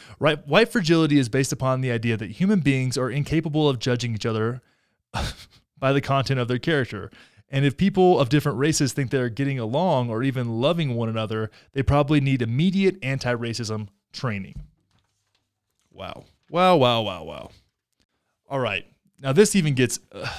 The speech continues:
more, more ridiculous. And she's talking about Jackie Robinson here.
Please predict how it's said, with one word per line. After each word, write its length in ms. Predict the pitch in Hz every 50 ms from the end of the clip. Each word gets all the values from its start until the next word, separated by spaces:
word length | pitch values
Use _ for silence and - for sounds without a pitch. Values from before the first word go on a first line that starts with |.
| - -
more, 640 | 127 120 117 120 123 127 127 120 117 110 107 104 - - _ _
more 400 | - 117 120 127 135 135 127 120
ridiculous. 540 | 110 107 98 104 101 98 - 101 - - -
And 100 | - 117
she's 80 | 113 -
talking 240 | - 165 143 151 160
about 180 | 143 127 123
Jackie 320 | 107 120 127 123 - 123 113
Robinson 420 | 110 110 110 110 110 104 - 104
here. 260 | 98 104 104 101 98